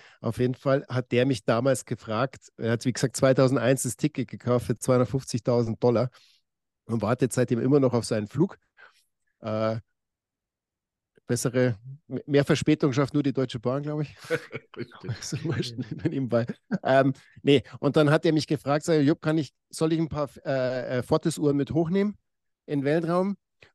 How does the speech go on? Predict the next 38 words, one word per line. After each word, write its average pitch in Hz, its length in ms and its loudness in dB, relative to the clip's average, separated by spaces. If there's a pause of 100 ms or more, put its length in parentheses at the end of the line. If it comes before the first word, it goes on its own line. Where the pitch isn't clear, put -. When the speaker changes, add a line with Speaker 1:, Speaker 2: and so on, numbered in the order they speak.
Speaker 1:
Und 151 420 -2
wenn 151 220 2
wir 151 60 4
die 139 80 4
runterbringen, 170 600 0
dann 151 140 -4
versteigern 147 680 2
wir 139 100 2
die 147 140 0
für - 120 -4
einen 127 80 -2
guten 127 280 -2
Zweck." - 380 -8 (380)
Einfach, 135 340 2
weil 127 200 6
er 143 260 6
so 156 100 0
ein 139 80 2
Typ - 220 -2
ist, 156 180 2
der 143 140 2
will 139 120 0
immer 139 200 -2
so 127 100 -4
ein 131 120 -4
bisschen 135 320 -2
so 120 160 0 (160)
Charities-Sachen 120 1080 -2
mit 113 180 -4
dabei 113 320 0
haben, 117 180 0
weil 101 120 0
das 104 160 -4 (200)
ist - 200 -12
halt 110 160 -2
so 117 100 0
sein 98 220 -2
Ding. 95 240 -6